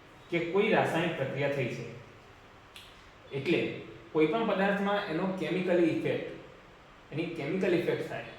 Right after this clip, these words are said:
રાસાયણિક કોઈ ફેરફાર થાય, ચેન્જ થાય એમાં, ત્યારે આપણે કહી શકીએ કે રાસાયણિક પ્રક્રિયા થઈ છે. આપણા રોજિંદા જીવનમાં કઈ કઈ રાસાયણિક પ્રક્રિયાઓ થાય છે, તેના વિશે હવે આપણે જોઈશું. એમાં અમુક ઉદાહરણો આપેલા છે. સૌથી પહેલું છે ખોરાકનું રંધાવું,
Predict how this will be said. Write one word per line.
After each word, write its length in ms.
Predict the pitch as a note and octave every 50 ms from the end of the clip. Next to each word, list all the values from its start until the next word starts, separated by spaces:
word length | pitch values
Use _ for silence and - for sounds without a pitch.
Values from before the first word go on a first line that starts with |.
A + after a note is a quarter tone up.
| -
રાસાયણિક 500 | C3+ C3 C3 C3+ C3 - F#3 F#3+ G3 F#3+
કોઈ 140 | F#3+ F3+ E3+ E3+
ફેરફાર 340 | D#3 C#3+ - C#3+ C#3+ C#3 C#3+
થાય, 160 | D3 D3 D3 - -
ચેન્જ 240 | D3+ D#3+ E3+ D#3 C#3 -
થાય 180 | C3+ A#2 - -
એમાં, 200 | - - - - - - - - - - -
ત્યારે 220 | - C#3 C#3+ - -
આપણે 220 | - F3+ F3+ F3+
કહી 200 | F3+ F3+ F3 F3
શકીએ 220 | F3 E3 E3+ E3+ E3+
કે 100 | F3 D#3+
રાસાયણિક 440 | C#3+ C3 - - C3+ C3 C#3 - B2+
પ્રક્રિયા 400 | B2 - - B2+ C3+ D#3 G3+ G3+ - - - - - - - - -
થઈ 180 | - C3+ C3 - -
છે. 120 | A2+ - - - - - - - - -
આપણા 320 | C#3+ F#3 G3 G3 E3+ C#3+
રોજિંદા 400 | C3+ C3+ C#3 F#3+ G3 G3+ G#3+ G#3 - F#3+
જીવનમાં 360 | G3 G3+ G3+ G3+ G3+ G3 F#3+
કઈ 140 | F#3+ F#3 E3+
કઈ 140 | F#3+ G3
રાસાયણિક 420 | F#3 E3+ D3+ - F3 F3 F3 E3 -
પ્રક્રિયાઓ 400 | E3 D#3+ - E3 E3+ E3 E3 D#3+
થાય 220 | E3 D#3+ D#3 D3+
છે, 100 | D#3 D3+
તેના 240 | D#3 C#3 C3+ C#3 C#3+
વિશે 180 | C3 B2 C#3 C3
હવે 140 | B2+ B2
આપણે 260 | - A#2+ - A#2+ A#2 A2+
જોઈશું. 380 | A2+ G#2+ G#2+ G#2+ A2 - - - - - - - - - - - - - - - - -
એમાં 380 | C#3 D3 E3+ G3 G#3+ A3 -
અમુક 280 | D#3 D#3+ F#3+ F#3 E3 D3+
ઉદાહરણો 300 | D3 D#3 D#3 - - -
આપેલા 400 | - - - A#2+ A#2 A2+ - -
છે. 60 | - - - - - - - - - - - - - -
સૌથી 280 | D3 C#3+ - G#3+ G3+
પહેલું 200 | G3+ F#3+ F#3 F#3
છે 140 | F#3+ G3 F#3 -
ખોરાકનું 480 | - D#3 C#3+ - E3 F#3+ F#3 F3 D#3+ C#3
રંધાવું, 480 | B2+ B2+ B2+ C3 C3 C#3 D3 D3+ -